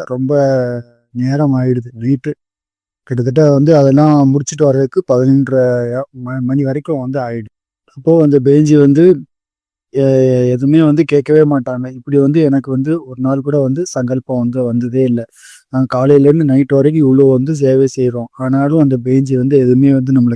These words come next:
கேட்கல அப்படின்ற ஒரு சங்கல்பமே வந்து வரல. ஆனா என் கூட இருந்த ரெண்டு குமார்ஸுக்கு இப்படி ஒரு சங்கல்பம் வந்துருச்சு. காலையில இருந்து நைட் வரைக்கும் வந்து, அ, கடினமான சேவை வந்து செய்றோம்.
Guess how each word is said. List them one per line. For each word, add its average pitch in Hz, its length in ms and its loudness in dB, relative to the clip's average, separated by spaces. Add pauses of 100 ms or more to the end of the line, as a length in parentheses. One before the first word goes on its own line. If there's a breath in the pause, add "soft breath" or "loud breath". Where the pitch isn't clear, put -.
கேட்கல 117 400 -6
அப்படின்ற 120 460 -6
ஒரு 127 180 -4
சங்கல்பமே 120 680 -4
வந்து 120 240 -2
வரல. 110 320 -12 (440)
ஆனா 151 120 -2
என் 143 160 4
கூட 151 180 -2
இருந்த 151 220 2
ரெண்டு 135 280 0
குமார்ஸுக்கு 139 680 -6 (140)
இப்படி 139 260 -6
ஒரு 135 160 4
சங்கல்பம் 131 500 -4
வந்துருச்சு. 123 440 -8 (480)
காலையில 131 340 0
இருந்து 151 240 -2
நைட் 135 260 -2
வரைக்கும் 135 380 -2
வந்து, 139 260 -2 (320)
அ, 123 80 -14 (1200)
கடினமான 135 540 2
சேவை 139 340 0
வந்து 139 260 -2
செய்றோம். 123 380 -4